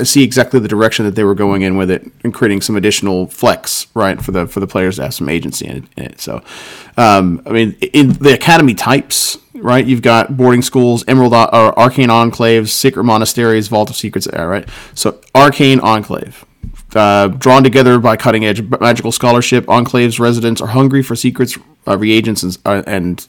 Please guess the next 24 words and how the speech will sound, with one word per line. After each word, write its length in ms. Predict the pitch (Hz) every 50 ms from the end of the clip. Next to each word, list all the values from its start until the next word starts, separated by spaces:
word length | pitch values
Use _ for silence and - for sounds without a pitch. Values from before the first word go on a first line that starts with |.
| _ _
subjects. 560 | - - 90 - - - - - - - - _ _ _ _ _ _ _ _ _ _ _ _ - - -
They 180 | - 107 117 120
pretty 220 | 117 - 139 127
much, 320 | 120 123 113 107 - -
if 160 | 127 131 - -
you 80 | 131
had 220 | 131 113 117 - -
put 160 | - 139 131
in 180 | 123 120 120
there 260 | 120 117 113 113 113 110
the 100 | 104 -
Tower 280 | - - 117 113 113
of 80 | 113 104
High 160 | 113 104 104
Sorcery, 540 | - - 123 123 120 - 127 123 123 127 - _ _ - - - _ - - _ _ _ _ _ _ - - - - - - - - - _ _ _ _
uh, 60 | 117 104
like 340 | 107 107 104 - 113 -
a 40 | - 123
mag-, 340 | 120 120 123 120 120 -
ma-, 140 | - 131 135 143 147 - 147 143 - -
magocra-, 800 | 139 139 135 127 139 131 139 143 - 151 147 - - 139 - -
ma-, 240 | 143 135 143 143 -
a 100 | 131 135
magocracy, 1040 | 139 143 143 139 131 139 135 139 135 - 151 - - 139 135 131 131 131 127 123